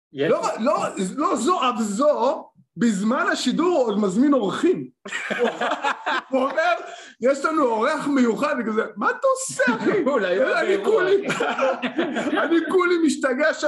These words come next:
Speaker 2: עם מיליסון, קו ראשון, זה מייסון מחלץ שם, "יש לנו אורח מיוחד",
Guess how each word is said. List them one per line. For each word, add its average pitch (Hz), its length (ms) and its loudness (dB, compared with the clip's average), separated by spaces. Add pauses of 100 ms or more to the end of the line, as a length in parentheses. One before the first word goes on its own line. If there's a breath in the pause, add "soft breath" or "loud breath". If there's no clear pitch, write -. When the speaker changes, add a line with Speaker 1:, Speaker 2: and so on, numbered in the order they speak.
Speaker 2:
עם 285 80 -2
מיליסון, 269 520 0
קו 269 80 0 (160)
ראשון, 247 640 -2 (300)
זה 277 320 0
מייסון 233 760 0
מחלץ 262 520 0
שם, 247 260 -2 (220)
"יש 294 220 -8
לנו 294 220 0
אורח 277 280 0
מיוחד", 269 380 -2